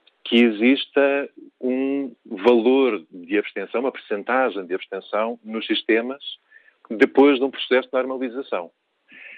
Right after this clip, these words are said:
Ou seja, quando nós atravessamos uma fase de mudança do sistema, de revolução, hum, é normal que exista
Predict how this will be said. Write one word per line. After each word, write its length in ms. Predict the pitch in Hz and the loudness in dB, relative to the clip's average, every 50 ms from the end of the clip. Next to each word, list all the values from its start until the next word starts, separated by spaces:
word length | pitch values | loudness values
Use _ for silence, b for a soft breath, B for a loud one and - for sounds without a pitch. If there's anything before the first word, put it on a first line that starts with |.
| B B B - | B B B 4
Ou 120 | 135 143 | 4 6
seja, 220 | - - 104 104 - | 6 4 2 4 4
quando 160 | - 117 123 | 2 2 4
nós 120 | 135 123 | 2 0
atravessamos 440 | - - 165 170 - - 127 123 107 | 0 -2 -4 -4 -2 -2 -4 -4 -2
uma 180 | 117 120 117 117 | -2 -4 -2 0
fase 480 | 123 110 113 117 113 101 98 104 98 | 0 0 0 0 -2 -4 -8 -12 -14
de 460 | 87 85 101 104 104 104 101 104 104 98 | -12 -10 -8 -6 -4 -4 -4 -4 -6 -8
mudança 540 | 101 107 101 98 104 107 113 110 110 107 95 | -8 -8 -4 -2 -2 -2 -2 -4 -8 -8 -10
do 120 | 101 95 | -10 -10
sistema, 680 | - - - - - 85 90 101 110 104 98 87 80 - | -10 -10 -10 -8 -8 -6 -4 -4 -4 -6 -6 -8 -12 -12
de 320 | 78 87 90 95 92 92 | _ -8 -6 -6 -4 -4
revolução, 1160 | 90 90 92 95 92 107 107 98 104 - - - 98 92 101 110 120 113 110 104 98 92 90 - B B B B B B B B - 101 98 101 104 101 101 104 101 101 | -6 -6 -8 -8 -8 -6 -6 -6 -6 -6 -4 -2 0 0 0 0 -2 -2 -2 -4 -4 -8 -10 -14 B B B B B B B B 2 4 4 4 4 2 0 -2 -6 -8
hum, 300 | 98 98 95 95 95 90 - _ _ _ - - - - _ _ _ - | -10 -12 -12 -14 -14 -16 -20 _ _ _ -20 -20 -20 -20 _ _ _ 2
é 120 | 117 117 | 2 2
normal 460 | 123 127 123 120 123 127 131 131 123 | 4 2 0 0 0 0 -2 -2 -2
que 140 | - - 120 | -4 -8 -10
exista 720 | 113 101 98 120 120 110 - - - 101 95 90 87 87 | -10 -8 -8 -8 -8 -8 -8 -6 -4 -4 -4 -4 -4 -6